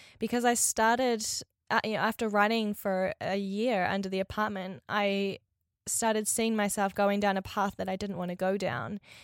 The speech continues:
And that was the path of being just another one of those bloggers that are like,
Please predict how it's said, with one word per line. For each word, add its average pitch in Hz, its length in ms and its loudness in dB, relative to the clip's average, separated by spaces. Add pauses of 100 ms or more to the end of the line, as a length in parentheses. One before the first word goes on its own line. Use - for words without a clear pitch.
(180)
And 196 340 2
that 214 220 4
was 226 140 -2
the 220 80 -4
path 202 360 0
of 196 180 -6
being 196 440 -2
just 196 240 -2
another 196 360 0 (100)
one 196 260 0
of 190 100 -2
those 190 500 2 (480)
bloggers 202 480 4
that 190 160 0
are 185 80 2
like, 180 420 0